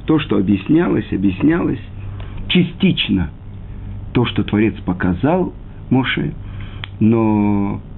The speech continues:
буквальное значение слов Таны Раби Яная, что в наших руках нет понимания. То есть, другими словами, мои пути не ваши пути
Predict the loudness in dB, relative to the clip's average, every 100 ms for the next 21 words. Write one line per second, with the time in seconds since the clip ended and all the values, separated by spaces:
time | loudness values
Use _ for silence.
0 | -12 -4 0 2 2 4 4 4 4 4
1 | 4 4 4 4 4 0 -4 -10 -12 -12
2 | 0 4 4 4 0 -8 -14 -14 -14 -2
3 | 2 4 4 0 -4 -12 -12 -12 -4 0
4 | 4 4 4 4 4 2 0 -6 -16 -16
5 | -16 -14 -10 0 2 4 4 4 0 2
6 | 2 2 2 2 -4 -12 -2 4 4 2
7 | -2 2 4 6 6 4 0 -4 -6 -12
8 | 0 4 4 2 -10 -14 -14 -14 -12 -12
9 | -12 -12 -10 -10 -10 -12 -10 -12 -10 -10
10 | -6 2 6 6 6 4 4 4 2 2
11 | 4 6 6 4 4 0 4 6 6 4
12 | 0 -2 -4 -2 -2 -2 0 -2